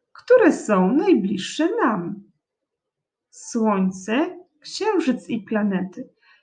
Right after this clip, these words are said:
Cały nasz najbliższy świat. Wśród tuzina gwiazdozbiorów krąży od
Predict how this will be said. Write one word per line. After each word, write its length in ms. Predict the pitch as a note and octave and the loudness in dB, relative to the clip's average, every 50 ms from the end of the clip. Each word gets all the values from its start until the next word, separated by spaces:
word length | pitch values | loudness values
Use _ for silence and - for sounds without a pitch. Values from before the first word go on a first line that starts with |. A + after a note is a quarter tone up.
| _ _ _ | _ _ _
Cały 560 | _ - - D#4+ E4+ F#4+ G4 F#4+ D#4+ E4 E4 | _ -4 0 2 4 4 6 6 8 8 8
nasz 480 | C#4+ A3+ G#3 G3 G#3+ G3+ - - - | 8 6 4 2 0 -2 -6 -8 -6
najbliższy 720 | - C#4 D4+ E4 D4+ G#3+ F3 - G#3+ A3 - - - C#4+ C#4+ | -2 2 4 4 4 4 2 -2 -6 -10 -10 -10 -8 -6 -6
świat. 640 | - - - - - B3 G#3+ G#3+ - - - _ _ _ _ _ _ _ _ _ _ _ _ _ _ _ _ | -6 -8 -10 -8 -6 -6 -6 -8 -10 -16 -20 _ _ _ _ _ _ _ _ _ _ _ _ _ _ _ _
Wśród 560 | _ - - - D4 C#4+ C#4+ C4+ - - - - | _ -16 -4 2 4 4 4 4 0 -4 -6 -2
tuzina 460 | B3+ B3 A#3+ B3 C4 C4 B3 A#3 A3+ | -2 0 0 0 0 2 2 2 2
gwiazdozbiorów 1160 | A3+ A3 G#3 A#3 A3+ A3 G#3+ F#3+ F#3 F#3+ G3 G3 F#3+ F#3+ G#3+ D4 F4+ F4+ C#4+ A#3 - - - | 0 -2 -2 0 0 0 0 -2 -2 -2 -4 -4 -2 0 0 2 2 2 0 -2 -2 -4 -10
krąży 680 | - - - B3+ A#3 A3+ G#3+ G#3+ G#3 G3 G#3+ A3 G#3 - | -10 -4 0 0 2 2 2 0 -2 -4 -6 -8 -4 0
od 480 | A3+ A3 G#3+ G3+ G#3 - - - _ | 2 2 2 2 -2 -8 -16 -20 _